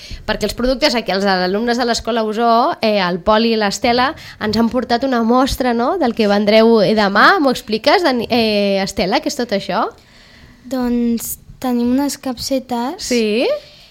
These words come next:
Speaker 2: que serien
Speaker 1: De fusta,
Speaker 2: Sí,
Speaker 1: no?
Speaker 2: de fusta,
Speaker 1: Sí.
Speaker 2: i és fusta que està reciclada.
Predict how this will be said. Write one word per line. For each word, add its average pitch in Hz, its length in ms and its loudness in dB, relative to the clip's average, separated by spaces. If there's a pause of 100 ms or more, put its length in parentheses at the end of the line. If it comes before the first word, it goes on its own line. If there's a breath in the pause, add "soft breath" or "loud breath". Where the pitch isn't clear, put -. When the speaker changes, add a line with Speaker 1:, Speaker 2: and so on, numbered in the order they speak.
(160 loud breath)
Speaker 2:
que - 140 -6
serien 202 680 -6
Speaker 1:
De 226 100 4
fusta, 302 640 4
Speaker 2:
Sí, 320 40 0
Speaker 1:
no? 247 220 4
Speaker 2:
de 571 80 0
fusta, 262 420 -4
Speaker 1:
Sí. 285 60 0 (260)
Speaker 2:
i 262 40 0
és 262 160 -6
fusta 269 400 -8
que 277 80 -4
està 247 340 -6
reciclada. 196 680 -10